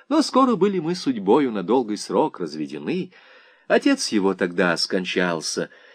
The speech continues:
Перед Онегиным собрался взаимодавцев жадный полк, у каждого свой ум и толк. Евгений, тяжбы ненавидя, довольный жребием своим, наследство предоставил им,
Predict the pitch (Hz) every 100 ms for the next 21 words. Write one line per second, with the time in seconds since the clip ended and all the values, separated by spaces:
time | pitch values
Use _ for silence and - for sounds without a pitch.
0 | _ _ - 98 98 117 120 110 107 104
1 | - 101 98 107 107 - 101 92 98 92
2 | 90 87 110 165 175 - 156 160 98 120
3 | 156 151 123 151 143 - - 139 139 131
4 | - - - - - - 87 78 71 80
5 | 78 - 78 85 - 147 214 120 76 -
6 | - 143 170 117 - - - _ _ 110
7 | 151 139 139 170 170 156 156 156 - -
8 | 160 151 131 147 151 147 143 147 135 151
9 | 123 139 139 127 147 185 131 92 87 90
10 | 98 98 117 139 131 - 165 170 175 -
11 | 160 156 - 202 196 - 98 87 92 95
12 | - 151 156 131 131 _ _ _ 107 95
13 | 92 92